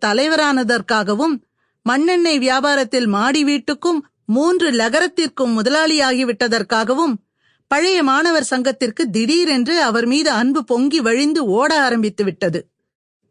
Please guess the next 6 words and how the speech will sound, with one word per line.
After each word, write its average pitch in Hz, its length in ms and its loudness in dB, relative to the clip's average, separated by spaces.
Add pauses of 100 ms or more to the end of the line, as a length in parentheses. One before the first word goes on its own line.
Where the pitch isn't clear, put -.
(200)
சங்க 302 420 0
கூட்டம், 233 540 -2 (300)
பள்ளிக்கூடத்து 294 840 0
எக்ஸிபிஷன் 277 580 -2
ஆண்டு 254 360 0
விழா, 208 440 -2